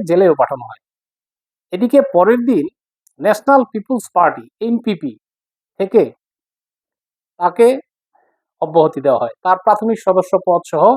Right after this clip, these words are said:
প্রেসিডিয়াম সদস্য পদ স্থগিত করা হয়। সংগঠনের গঠনতন্ত্রের ছিচল্লিশ বাই এক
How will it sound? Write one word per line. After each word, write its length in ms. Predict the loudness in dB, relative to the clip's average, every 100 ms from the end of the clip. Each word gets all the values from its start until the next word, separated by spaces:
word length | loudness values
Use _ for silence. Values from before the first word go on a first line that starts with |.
| -2 _ _ _ _ _ _ _ _
প্রেসিডিয়াম 400 | -16 -4 2 2 2
সদস্য 260 | 0 0 -2 -2
পদ 120 | -4 _ _ -16
স্থগিত 360 | -8 -6 -4
করা 280 | 0 2 2 2
হয়। 160 | -4 _ _ _ _ _ _ -8
সংগঠনের 560 | -4 0 2 2 2 0 _ _ _ _ _ _ _ _ -2
গঠনতন্ত্রের 580 | 0 0 0 0 -2 -2
ছিচল্লিশ 520 | -8 -2 -2 0 -2 -6 _ _ _ _ _ -2
বাই 220 | 2 2 -2 0
এক 180 | 0